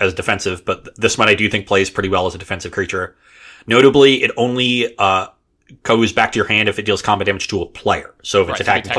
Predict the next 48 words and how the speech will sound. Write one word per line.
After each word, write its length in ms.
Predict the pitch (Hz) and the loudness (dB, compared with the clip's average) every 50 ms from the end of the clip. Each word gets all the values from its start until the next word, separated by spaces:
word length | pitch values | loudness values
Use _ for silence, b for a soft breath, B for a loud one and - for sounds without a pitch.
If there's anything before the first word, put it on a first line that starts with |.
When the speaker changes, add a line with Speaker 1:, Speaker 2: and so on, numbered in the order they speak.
| 143 147 | -2 0
Speaker 1:
planeswalkers 500 | 123 147 135 127 - 151 135 127 120 104 | 2 2 4 4 4 4 2 2 2 0
or 40 | 98 | -2
Speaker 2:
planeswalkers. 20 | |
Speaker 1:
it's 80 | 85 - | -4 -2
getting 260 | - 104 98 95 95 | -2 0 0 0 -2
in 60 | 92 | -4
combat 360 | 87 - 107 101 101 101 101 - | -2 0 0 2 2 0 -2 -2
with 100 | 104 98 | -2 -4
other 160 | 92 90 87 | -4 -4 -4
creatures, 540 | - - 156 143 - 143 131 127 117 113 - - | -4 -4 -4 0 2 2 2 2 2 -2 -4 -8
it's 120 | 104 - | -10 -8
gonna 140 | - 98 90 | -8 -10 -10
stay 220 | - - 95 85 | -8 -6 -6 -6
around. 520 | 82 87 107 131 135 131 127 123 117 110 B B B B B B B B B B B - | -6 -4 -4 -2 0 0 2 0 0 -2 B B B B B B B B B B B -4
Um, 440 | 90 90 92 90 87 90 87 85 _ _ _ _ _ _ _ _ | -2 0 0 0 -2 -4 -10 -18 _ _ _ _ _ _ _ _
you 80 | 104 104 | -2 0
know, 140 | 104 104 | 0 0
you 200 | 104 104 - 113 | 0 0 -2 -6
play 180 | 107 - 131 127 | -2 0 4 4
this 180 | 135 127 - 147 | 4 4 4 2
on 120 | 139 120 | 0 0
turn 240 | - 139 135 123 117 | -2 -2 -2 -4 -2
two, 520 | - - 139 139 139 143 139 135 127 b b b b b b _ | 0 2 4 6 4 4 2 0 -4 b b b b b b _
you, 200 | - 107 107 107 | -2 -2 0 0
you 240 | 107 123 131 120 113 | -2 -2 -4 -4 -4
attack, 420 | 110 - 147 147 139 127 - - | -2 0 2 4 4 2 2 -2
you 60 | 113 98 | -4 -2
set 160 | - 131 120 | 0 2 2
up 120 | 120 110 | 2 2
your 100 | 123 117 | 0 0
draws 280 | 110 113 110 113 113 113 | 2 4 4 4 4 2
on 100 | 117 113 | 0 0
turn 200 | - - 107 98 | -2 -4 -6 -6
three, 580 | 98 - 156 160 151 143 143 135 135 131 131 B B B B - | -6 -6 -4 -2 0 2 2 2 0 -2 -6 B B B B -6
and 120 | 101 104 | -2 -2
then 120 | 110 107 104 | 0 2 2
maybe 200 | 107 107 104 104 | 2 0 0 -2
you 120 | 104 87 | -4 0
all 180 | - 104 110 101 | 2 4 4 4
run 180 | 110 110 107 | 4 2 2
it 140 | 117 113 117 | 0 0 0
later. 520 | 120 117 123 123 123 120 120 117 117 B B B B - | 0 0 2 4 4 4 4 4 2 B B B B -10
Like, 100 | 95 90 | -6 -4
is 140 | 104 98 - | -4 -2 0
that 300 | 110 117 120 - - - | 2 0 0 0 -4 0
good? 400 | - 101 104 113 135 147 - b b b b b b b _ _ _ _ _ _ - | 4 6 6 6 4 2 -2 b b b b b b b _ _ _ _ _ _ -14
Not 360 | 107 101 104 104 113 - - | -4 0 0 0 0 0 -4
really, 560 | 90 87 90 92 98 110 131 147 - - | -12 -12 -8 -4 -2 -2 -2 -2 -4 -10